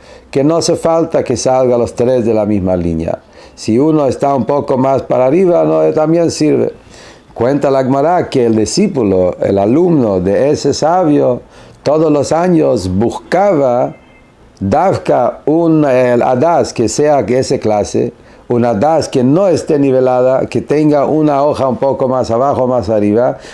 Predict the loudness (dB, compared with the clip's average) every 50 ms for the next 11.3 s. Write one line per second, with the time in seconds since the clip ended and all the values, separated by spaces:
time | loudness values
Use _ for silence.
0 | -20 -20 -18 -6 -2 -2 -2 0 0 0 0 2 2 2 0 0 0 -2 -2 0
1 | -2 -4 -2 -2 -2 0 0 0 0 0 0 -2 -2 0 -2 -2 -2 -2 0 0
2 | 2 2 2 2 2 2 2 0 -2 -4 -6 -10 -18 -20 -20 -20 -10 -6 -4 -4
3 | -2 0 0 0 2 2 0 0 0 0 0 0 -2 -2 0 0 0 2 2 2
4 | 2 0 0 0 0 0 0 0 0 -2 -2 -2 -2 -2 -2 -2 0 0 0 0
5 | -2 -4 -6 -14 -20 -12 -6 -4 -2 0 0 0 0 0 0 0 0 2 2 2
6 | 2 2 2 0 0 0 0 0 2 2 2 0 0 0 0 0 2 2 0 0
7 | 0 0 -2 0 0 0 2 2 2 2 2 0 0 0 0 0 -2 0 0 0
8 | 2 2 2 2 0 0 0 0 0 2 0 0 0 0 0 0 0 2 2 2
9 | 2 2 0 0 0 0 0 0 0 -2 -2 0 0 2 2 2 2 0 -2 -4
10 | -10 -18 -20 -6 -2 0 2 2 2 0 0 -4 -10 -8 -4 -2 -2 -2 0 0
11 | 0 2 2 0 0